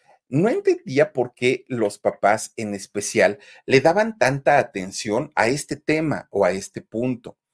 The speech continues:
Pero ¿saben por qué lo hacían los papás? Porque claro que los señores sabían quién era Gilberto,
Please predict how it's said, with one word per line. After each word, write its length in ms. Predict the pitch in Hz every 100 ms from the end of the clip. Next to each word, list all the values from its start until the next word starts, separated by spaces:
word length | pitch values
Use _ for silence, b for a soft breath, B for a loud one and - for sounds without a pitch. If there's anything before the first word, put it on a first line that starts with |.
| b b b
Pero 160 | 127 135
¿saben 300 | 180 208 226
por 160 | 147
qué 100 | -
lo 120 | 135 143
hacían 360 | 147 117 120
los 140 | 120 -
papás? 560 | 98 87 76 - - _ _ _ _
Porque 420 | 120 123 131 - _
claro 440 | 165 165 170 190
que 100 | 147
los 160 | 117 -
señores 400 | 104 104 120 -
sabían 480 | 92 98 135 208
quién 220 | 220 107 104
era 140 | 95
Gilberto, 680 | - 92 87 92 - -